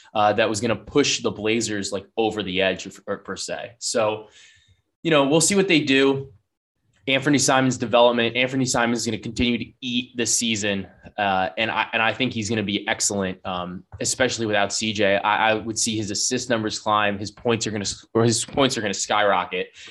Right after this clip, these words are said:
and I wouldn't be surprised to see him touching, you know, like, twenty-five points a game, uh, as long as Dame's out. They just don't really have anybody else right now. So this is a very interesting situation here.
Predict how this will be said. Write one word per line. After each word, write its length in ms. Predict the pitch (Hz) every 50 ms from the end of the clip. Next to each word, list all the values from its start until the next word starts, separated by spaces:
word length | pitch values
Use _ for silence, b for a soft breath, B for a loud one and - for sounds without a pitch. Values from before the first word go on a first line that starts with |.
| B B B
and 200 | 110 107 104 104
I 140 | 104 110 117
wouldn't 240 | 127 135 139 123 110
be 80 | 120
surprised 400 | 113 - - - - 113 110 101
to 60 | 98 95
see 200 | - 110 101 101
him 140 | 101 101
touching, 460 | 98 - 107 104 - - 101 98 98 101
you 80 | 98
know, 100 | 92 90
like, 180 | 87 90 92 -
twenty-five 760 | - - 113 107 98 95 - 101 98 98 95 95 92 92 - b b b b b b _ _
points 220 | - 120 113 104
a 40 | 107
game, 560 | 98 87 104 98 101 104 104 101 95 90 95 -
uh, 320 | 110 101 92 90 90 90 -
as 200 | 98 104 101 101
long 160 | 107 104 101
as 100 | 98 95
Dame's 380 | 95 104 101 98 98 92 - - 98
out. 300 | 95 98 98 - - -
They 120 | 107 104
just 180 | 113 127 127 -
don't 240 | 107 104 107 107
really 220 | 110 104 101 98 95
have 260 | 95 98 98 92 -
anybody 400 | - 101 98 98 90 95 90 87
else 280 | 90 95 98 98 - -
right 160 | 92 90 87
now. 260 | 90 85 80 80 - b b b b b b
So 580 | b - - - 113 101 101 95 92 90 - - -
this 440 | 101 92 - - 98 87 120 113 95
is 80 | 104
a 80 | 113 104
very 340 | 90 113 107 107 104 92 98
interesting 360 | 98 95 92 - - 98 92
situation 580 | - - 87 - 92 90 87 87 82 - 90
here. 280 | 82 82 82 85 85